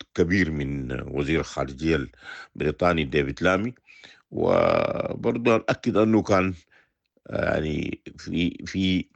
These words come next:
التزام تجاه ال-، آه، إيق-، مسألة إيقاف الحرب في السودان، يعني رغم أنه، آه، آه، مسألة الحرب بين طرفين، آه، يعني مصرين على ال-، على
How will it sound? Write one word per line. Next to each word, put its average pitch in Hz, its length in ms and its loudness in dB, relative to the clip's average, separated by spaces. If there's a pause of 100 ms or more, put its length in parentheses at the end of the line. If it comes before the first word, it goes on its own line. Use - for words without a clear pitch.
(280)
التزام 101 640 2
تجاه 80 420 0
ال-، 67 300 -6 (560)
آه، - 320 0
إيق-، - 320 -10
مسألة 85 440 0
إيقاف 78 380 -4
الحرب - 300 -6 (100)
في - 80 -14
السودان، 71 540 -4
يعني 73 220 -8
رغم 78 260 0
أنه، 87 400 4 (440)
آه، 85 500 6
آه، 76 480 0 (140)
مسألة 90 420 -2 (920)
الحرب 95 520 -4
بين 85 240 2
طرفين، 117 600 0 (720)
آه، 82 420 2
يعني 73 260 -2
مصرين 104 540 4
على 87 220 4
ال-، 73 440 -2 (380)
على - 180 -10